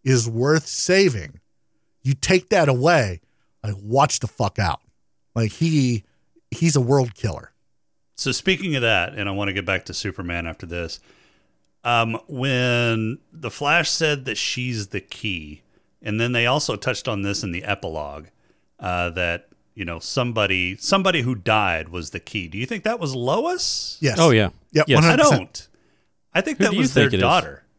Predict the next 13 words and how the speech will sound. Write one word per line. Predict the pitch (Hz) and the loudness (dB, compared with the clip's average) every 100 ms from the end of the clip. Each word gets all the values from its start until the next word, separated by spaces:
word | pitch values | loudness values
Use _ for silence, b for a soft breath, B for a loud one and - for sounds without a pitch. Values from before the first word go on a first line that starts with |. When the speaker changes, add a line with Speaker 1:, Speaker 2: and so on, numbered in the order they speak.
| _ _ _ _ _ _ - | _ _ _ _ _ _ -2
Speaker 2:
I | 156 | 0
think | 208 277 | 2 0
Lois | 156 156 165 117 | 2 2 2 -2
was | 98 - | -6 -8
pregnant | - 147 110 92 | -2 0 0 -4
at | 90 | -6
the | 101 | -4
end | 98 92 | -4 -4
of | |
the | 85 | -6
movie. | 85 92 104 | -4 -4 0
Speaker 3:
Oh, | 107 131 151 170 180 190 190 - | 2 4 4 2 2 0 0 0
okay. | 160 151 143 165 | 0 4 2 2